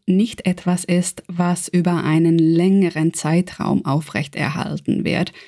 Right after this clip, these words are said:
sondern eher ein kurzer Moment, wo sehr heftige Schwierigkeiten auf einen Menschen zukommen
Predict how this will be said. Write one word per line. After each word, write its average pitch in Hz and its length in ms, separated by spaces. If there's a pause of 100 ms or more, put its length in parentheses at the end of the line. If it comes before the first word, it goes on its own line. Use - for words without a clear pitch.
(300)
sondern 160 480
eher 190 380
ein 170 220
kurzer 214 500
Moment, 170 580 (140)
wo 160 360 (280)
sehr 226 440
heftige 196 720
Schwierigkeiten 170 1160
auf 160 180
einen 151 160
Menschen 165 380
zukommen 214 680